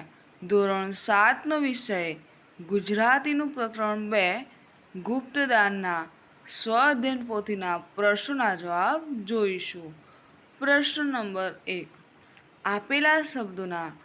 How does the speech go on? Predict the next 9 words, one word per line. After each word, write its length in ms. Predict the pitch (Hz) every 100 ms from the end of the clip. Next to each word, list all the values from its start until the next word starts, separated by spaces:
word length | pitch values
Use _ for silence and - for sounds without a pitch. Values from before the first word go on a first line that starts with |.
| - _ _ -
સરખા 600 | - 214 214 - 285 -
અર્થવાળા 440 | 226 226 220 202 202
શબ્દો 460 | - 185 156 170 175
લખો. 380 | 180 180 160 - _ _ _ _ _ _ _ _ _ _ -
શબ્દ 440 | - 226 196 196
છે 160 | 196 196
એક 340 | 151 185 -
વૈભવ, 640 | 202 220 233 196 190 156 156 _ _ _ _ _
તેનો 260 | 185 196